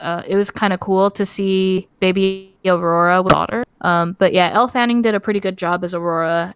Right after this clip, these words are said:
and, um, I don't know, I, I wasn't a fan of the ending of the story, um,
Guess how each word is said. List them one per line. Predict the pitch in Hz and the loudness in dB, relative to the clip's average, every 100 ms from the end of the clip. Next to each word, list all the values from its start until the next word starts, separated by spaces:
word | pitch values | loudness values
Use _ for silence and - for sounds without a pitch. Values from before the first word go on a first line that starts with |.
| - | -8
and, | 170 165 165 | -6 -6 -6
um, | 160 165 156 165 - | -6 -4 -4 -6 -2
I | 226 | 2
don't | 240 | 4
know, | 196 170 - | 4 2 4
I, | 208 220 | 4 4
I | - 220 | 4 2
wasn't | 208 214 240 - | 4 2 2 -2
a | 196 | -6
fan | - 185 190 | -4 -2 2
of | 202 190 | 0 0
the | 180 - | -2 -4
ending | - 170 202 240 269 277 - _ | -4 -4 -2 -4 -4 -8 -14 _
of | 240 240 | -8 -4
the | 254 | -6
story, | - 262 269 277 277 269 - | -6 -2 0 0 -2 -6 -2
um, | 185 180 175 180 | 0 2 0 -8